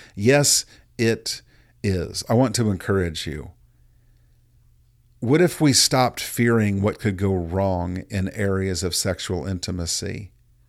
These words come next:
What if we stopped fearing what happened to us before, and instead we cultivated a powerful sexual relationship with our spouse?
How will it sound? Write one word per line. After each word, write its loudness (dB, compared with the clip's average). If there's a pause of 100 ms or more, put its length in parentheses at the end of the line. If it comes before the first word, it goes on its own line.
(760)
What 4
if 0
we 4
stopped 2
fearing 2
what -2
happened -4
to -4
us -6
before, -8 (1200)
and 4
instead 2
we -2
cultivated -4
a -4
powerful -4 (320)
sexual -2
relationship -6 (440)
with -4
our -2
spouse? -10